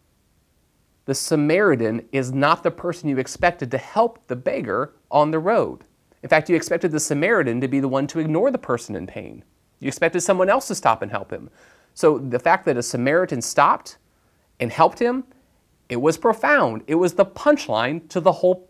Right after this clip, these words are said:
story. Why would this person do it? And Jesus says, "This is what it looks like to love your neighbor." A Samaritan sometimes does it better than you do, which would have been a mind-blowing story to hear with a punchline that would have been unforgettable.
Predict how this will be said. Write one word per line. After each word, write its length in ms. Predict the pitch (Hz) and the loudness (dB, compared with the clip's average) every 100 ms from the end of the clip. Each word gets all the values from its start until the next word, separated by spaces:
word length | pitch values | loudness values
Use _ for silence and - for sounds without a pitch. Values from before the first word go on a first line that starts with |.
| - | -16
story. 600 | - - 302 247 104 73 _ - _ _ - | -12 -2 2 2 2 -4 _ -20 _ _ -6
Why 220 | 131 196 | 2 4
would 260 | 254 208 196 | 6 4 2
this 180 | 339 339 | 0 0
person 440 | - 131 - 107 | -2 -2 -2 -6
do 160 | 101 69 | -6 -6
it? 160 | - - | -10 -10
And 100 | 117 | -4
Jesus 320 | 151 165 165 | -2 -2 0
says, 400 | 143 139 139 - _ _ _ 135 | 2 2 -2 -14 _ _ _ -6
"This 200 | 147 170 | -6 0
is 60 | |
what 140 | 175 185 | 0 2
it 100 | 180 | 0
looks 240 | 220 - | -4 -4
like 260 | 107 117 - | -4 -4 -6
to 120 | - | -6
love 220 | 107 101 | -2 -2
your 100 | 117 | -2
neighbor." 440 | 135 165 120 - - _ _ _ _ _ _ | -4 -6 -6 -10 -16 _ _ _ _ _ _
A 60 | 123 | -8
Samaritan 580 | - 151 170 180 131 147 | -2 2 2 2 0 -2
sometimes 340 | 131 127 123 | -6 -6 -6
does 200 | 123 117 | -4 -6
it 60 | 117 | -2
better 200 | 110 120 | -2 -2
than 180 | 123 123 | -4 -4
you 140 | 123 | -6
do, 300 | 107 90 - _ _ _ _ _ _ - | -6 -10 -14 _ _ _ _ _ _ -4
which 180 | 143 147 | -4 0
would 160 | 143 | 2
have 120 | 143 | 4
been 160 | 135 135 | 4 6
a 80 | 123 | 4
mind-blowing 840 | 147 175 185 202 151 107 107 127 | 4 2 2 2 0 2 0 0
story 360 | 135 - 120 120 | -4 -2 0 0
to 80 | 131 | -6
hear 280 | 165 117 | -4 -4
with 120 | 107 117 | -2 -4
a 60 | |
punchline 460 | - 175 175 - 110 | -4 -4 -4 -6 -4
that 100 | 113 | -2
would 120 | 117 | -4
have 100 | 110 | -4
been 180 | 117 117 | -6 -8
unforgettable. 880 | - 123 127 - 113 110 92 80 - | -10 -8 -8 -10 -8 -8 -8 -10 -14